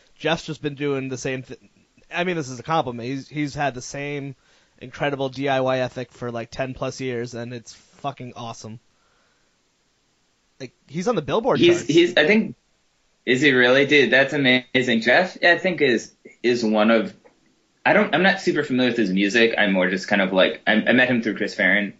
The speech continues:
Speaker 2: and, uh,
Speaker 1: Yeah, they're the
Speaker 2: I'm gonna
Speaker 1: romance. I don't know him personally anymore, but, like, when I was, like, seventeen, eighteen, I was seeing his ska band that refused to sign to a label and just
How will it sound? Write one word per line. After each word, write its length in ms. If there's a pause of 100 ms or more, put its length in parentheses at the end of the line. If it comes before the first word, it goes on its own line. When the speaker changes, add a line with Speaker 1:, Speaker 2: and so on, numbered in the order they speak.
(120)
Speaker 2:
and, 300
uh, 440
Speaker 1:
Yeah, 280
they're 300 (220)
the 60
Speaker 2:
I'm 60
gonna 140
Speaker 1:
romance. 320
I 240
don't 160
know 160
him 160
personally 340
anymore, 320
but, 120
like, 220 (520)
when 160
I 80
was, 120
like, 180
seventeen, 460
eighteen, 380
I 140
was 80
seeing 240
his 140
ska 300
band 280
that 80
refused 340
to 60
sign 260
to 120
a 20
label 460
and 200
just 220